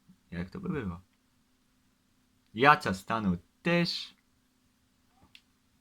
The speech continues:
I Magical przyszedł,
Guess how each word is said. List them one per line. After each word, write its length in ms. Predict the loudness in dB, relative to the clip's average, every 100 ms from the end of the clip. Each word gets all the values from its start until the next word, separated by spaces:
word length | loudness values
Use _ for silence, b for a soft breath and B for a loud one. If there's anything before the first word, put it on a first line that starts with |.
| _ _ _ _ _ _ _ _ _ _ _ _ _ _ _ _ _ _ _ _ _ _ _ _ _
I 120 | -2 2
Magical 500 | 2 0 0 -2 -2
przyszedł, 600 | -4 -2 0 -2 -4